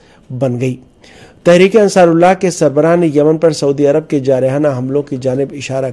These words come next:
کرتے ہوئے کہا کہ ریاض علاقے میں شکست کے باوجود بھی ہوش میں نہیں آ رہا ہے۔ عبد الملک الحوثی نے مزید کہا کہ سعودی عرب عراق، شام، لبنان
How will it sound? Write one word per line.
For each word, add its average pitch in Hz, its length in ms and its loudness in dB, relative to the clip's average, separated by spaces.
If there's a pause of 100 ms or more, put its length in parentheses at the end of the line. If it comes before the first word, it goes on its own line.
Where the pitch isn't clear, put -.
کرتے 135 300 -6
ہوئے 131 160 -2
کہا 139 240 -8
کہ 139 180 -4 (500)
ریاض 165 460 2 (120)
علاقے 156 400 2
میں 143 140 0 (360)
شکست 185 540 -2
کے 185 120 2
باوجود 139 680 2
بھی 143 140 -2 (500)
ہوش 190 280 0
میں 131 180 -2
نہیں 147 420 -2
آ 135 160 -6
رہا 123 260 -6
ہے۔ 139 100 -4 (540)
عبد 156 200 2
الملک 190 380 2
الحوثی 170 340 2
نے 175 100 2
مزید 160 320 0
کہا 165 160 0
کہ 160 140 -4
سعودی 143 340 0
عرب 151 180 2 (440)
عراق، 160 400 2
شام، 156 400 -2
لبنان 143 400 0